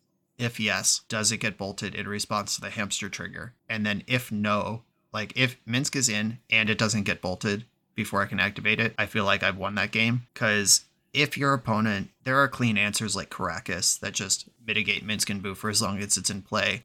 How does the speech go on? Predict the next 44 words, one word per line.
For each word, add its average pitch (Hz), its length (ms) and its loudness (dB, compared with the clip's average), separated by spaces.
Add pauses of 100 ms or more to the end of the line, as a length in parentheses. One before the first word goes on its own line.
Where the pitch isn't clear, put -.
but 117 260 2
Minsc 113 220 4
and 107 100 2
Boo 98 120 -2
functions 107 500 2
as 92 140 -2
Rishadan 104 480 2
port 87 320 -6 (260)
for - 180 -2
that 101 180 4
whole 101 140 -2
time. 95 420 0 (160)
Like, 95 160 -6
that's 101 220 -2
a 98 100 -2
land 98 320 -2
that 82 60 -4
your 101 100 -6
opponent's 98 380 -4
not 101 160 -2
using 101 260 -8
to 95 80 -10
do 92 160 -6
other 92 180 -6
stuff 92 280 -4
'cause 101 160 -8
it's 101 160 -8
locked 101 180 -2
down 98 180 -6
dealing 95 240 -8
with 98 120 -12
the 101 100 -6
hamster. 104 480 -4
That's 98 260 -4
some 104 180 -2
sort 110 220 0
of 101 80 -4
advantage. 107 600 -2
If 127 180 -2
they 123 220 0
actually 117 500 2
start 101 420 2
casting, 101 680 2
like, 90 340 -2